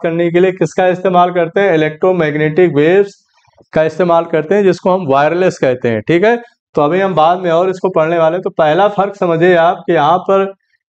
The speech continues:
जो तरंगे होती हैं, उनको एक जगह से दूसरी जगह जाने के लिए माध्यम की आवश्यकता बिल्कुल नहीं होती है,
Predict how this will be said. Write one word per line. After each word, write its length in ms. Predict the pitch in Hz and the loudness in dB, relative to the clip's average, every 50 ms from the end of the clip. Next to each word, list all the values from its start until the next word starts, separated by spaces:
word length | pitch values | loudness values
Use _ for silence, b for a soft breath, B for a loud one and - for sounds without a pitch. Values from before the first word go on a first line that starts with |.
| _ - | _ -6
जो 240 | 117 123 156 175 170 | -2 0 2 0 2
तरंगे 460 | 170 156 143 147 151 165 170 190 214 | 0 -2 -2 -2 -2 0 2 2 2
होती 380 | 208 175 175 175 165 175 180 180 170 | 2 2 0 -2 0 0 0 2 2
हैं, 360 | 151 151 156 160 170 185 202 | 2 0 0 0 0 0 -2
उनको 380 | 202 190 185 175 - 175 170 160 | -2 -4 -4 -2 0 2 2 4
एक 280 | 151 170 190 202 196 | 4 4 2 2 2
जगह 240 | 185 175 170 170 180 | 2 2 2 2 0
से 140 | 175 - 165 | 0 -2 -2
दूसरी 320 | 147 156 165 160 185 208 208 | 0 0 -2 0 0 2 2
जगह 220 | 185 170 165 165 | 2 2 2 0
जाने 360 | 156 151 147 143 156 175 190 190 | 0 0 -2 -2 -2 -4 -4 -2
के 140 | 190 175 165 | 0 2 2
लिए 140 | 165 170 175 170 | 2 2 2 2
माध्यम 380 | 151 143 151 151 147 156 175 180 | 0 0 0 0 0 -2 -2 -2
की 140 | 175 - 165 | 0 2 2
आवश्यकता 500 | 156 151 151 - 156 147 - - 190 180 170 - | 2 2 0 -2 -6 -6 -4 -2 0 0 -2 0
बिल्कुल 440 | - 135 135 143 147 - 202 202 208 | -2 -2 0 0 -2 -2 -2 0 0
नहीं 200 | 196 190 202 202 | 0 0 0 0
होती 280 | 196 185 190 190 190 202 | 0 0 -2 0 2 2
है, 260 | 196 190 196 208 220 | 2 4 2 2 0